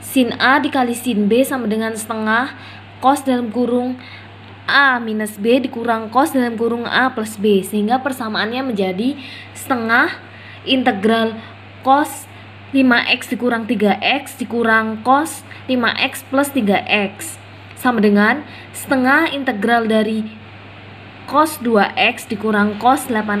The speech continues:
X D X. Sehingga hasil integralnya sama dengan setengah dalam kurung sin dua X per dua dikurang sin delapan X per delapan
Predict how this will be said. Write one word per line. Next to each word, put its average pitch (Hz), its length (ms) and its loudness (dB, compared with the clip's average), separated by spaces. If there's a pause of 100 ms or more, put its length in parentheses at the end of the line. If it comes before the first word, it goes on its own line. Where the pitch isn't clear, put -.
X 247 240 -4
D 202 160 0
X. - 400 -4 (960)
Sehingga 262 480 4
hasil 247 320 -2
integralnya 214 640 2
sama 269 160 -2
dengan 202 480 2
setengah 226 640 0 (880)
dalam 233 400 2
kurung 240 480 0 (560)
sin 311 720 0
dua 233 320 6
X - 240 -4
per 233 160 0
dua 208 400 4
dikurang 226 480 -2
sin 311 400 -2
delapan 233 320 0
X - 240 -4
per 240 160 -2
delapan 220 560 2